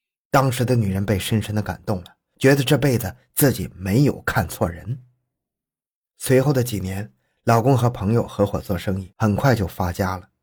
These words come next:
但是没有孩子的问题再次摆在了二人的面前，于是老公提议去领养一个孩子，女人也同意了这个建议。领养过程异常顺利，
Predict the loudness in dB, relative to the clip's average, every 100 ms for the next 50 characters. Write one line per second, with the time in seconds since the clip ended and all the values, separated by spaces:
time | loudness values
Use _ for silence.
0 | _ _ _ 2 4 6 4 4 2 -2
1 | -2 0 0 0 -2 -2 -2 -2 -8 -8
2 | -4 -6 -4 -4 -4 -2 -2 -4 -8 _
3 | _ _ _ _ _ _ _ -6 -2 2
4 | 0 2 0 0 -8 -14 _ -8 -4 -2
5 | 0 2 0 -2 -12 -12 -12 -14 -16 _
6 | _ -2 0 2 0 -2 -6 -2 -2 -4
7 | -8 -6 -6 -6 -14 _ _ _ _ _
8 | _ _ _ _ _ _ _ _ 4 6
9 | 6 6 4 4 0 0 -2 -2 -4 -4
10 | -6